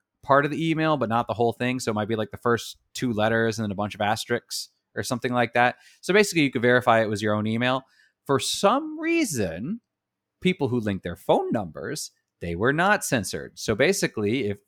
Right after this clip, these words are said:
I knew what your user I D was, for instance, if I saw you online, I could go and look up your user I D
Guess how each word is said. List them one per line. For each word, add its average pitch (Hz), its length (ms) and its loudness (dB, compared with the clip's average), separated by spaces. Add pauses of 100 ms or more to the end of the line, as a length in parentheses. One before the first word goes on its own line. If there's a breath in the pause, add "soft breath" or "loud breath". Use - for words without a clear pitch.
(160)
I 131 240 4
knew 143 240 0
what 127 160 0
your 131 240 2
user 117 800 0
I 92 160 -2
D 92 280 -4
was, 90 600 -8
for 120 100 0
instance, 110 300 -6
if 110 80 -4
I - 140 0
saw 123 260 2
you 123 280 0
online, 120 760 0 (460)
I 143 200 2
could 117 920 0
go 131 580 4
and 113 520 0
look 131 160 -2
up 143 120 -4
your 131 120 0
user 123 300 2
I 107 120 4
D 135 460 0